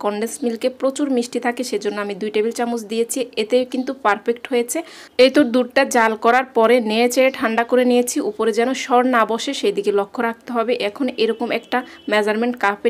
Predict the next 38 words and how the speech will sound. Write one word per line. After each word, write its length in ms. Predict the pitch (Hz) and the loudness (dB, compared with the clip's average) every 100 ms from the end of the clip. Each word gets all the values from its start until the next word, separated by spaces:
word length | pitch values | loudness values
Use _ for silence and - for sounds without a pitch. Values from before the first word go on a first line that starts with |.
| 233 | 0
নিয়ে 140 | 226 226 | -2 -2
নিয়েছি, 260 | 233 - 285 | -4 -4 -4
এতে 140 | 202 196 | -4 -6
করে 120 | 196 202 | -2 -2
আইসক্রিম 360 | 196 - - 233 208 | -2 -4 -2 -2 -2
মোল্ডে 260 | 202 208 220 | -2 0 0
দিতে 180 | 208 226 240 | 0 -2 -4
সুবিধা 280 | 240 233 226 240 | -4 -4 -2 -2
হবে। 180 | 226 311 - - - | -2 -4 -6 -10 -2
এখানে 220 | 254 294 294 302 | 4 6 6 4
কিছুটা 240 | 294 285 277 | 0 2 2
আমি 100 | 277 | 4
নারকেল 360 | 254 226 233 269 254 | 4 2 2 2 2
আর 80 | 220 208 | 0 2
বাদাম 220 | 208 226 247 | 2 2 0
কুচি 220 | 247 247 247 | -2 -2 4
নিয়েছি। 320 | 247 233 - 269 - | 4 4 0 -2 0
আমি 140 | 208 226 | 0 2
নিয়েছি 240 | 254 262 294 294 | 2 2 -2 0
কাজু 220 | 226 226 233 | 0 2 2
বাদাম, 220 | 233 247 247 | 4 4 0
যে 100 | 247 208 | 4 2
কোনো 140 | 233 247 220 | 2 0 2
বাদাম 240 | 208 233 233 | 2 2 2
নেওয়া 180 | 226 233 233 | 2 2 0
যাবে, 160 | 226 294 | 0 0
চাইলে 200 | 233 196 208 | 0 0 -2
কিন্তু 180 | 208 240 233 | -4 -4 -4
কিশমিশও 420 | 226 - 226 262 240 | -4 -4 -4 -2 2
দেওয়া 180 | 233 233 233 | 4 2 0
যাবে। 180 | 233 254 - | 0 0 0
আর 80 | - - | -2 0
এই 80 | 233 233 | 0 2
যে 60 | 247 | 0
আমি 120 | 247 208 | 0 -2
দুই 120 | 226 247 | 0 2
রকমের 320 | 262 262 262 262 208 | 2 0 -2 -2 -2
আইসক্রিম 400 | 208 - 233 | -4 -6 -4